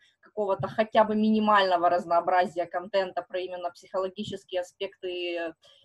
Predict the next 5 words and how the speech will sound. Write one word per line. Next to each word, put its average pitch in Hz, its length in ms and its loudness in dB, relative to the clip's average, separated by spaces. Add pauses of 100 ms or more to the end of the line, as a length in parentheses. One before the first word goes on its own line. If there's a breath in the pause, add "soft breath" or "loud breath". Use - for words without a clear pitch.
(220 soft breath)
комического, 226 920 2
смешного, 220 1080 2
людей, 226 420 -2
которые 214 460 -4
шутят, 214 500 -6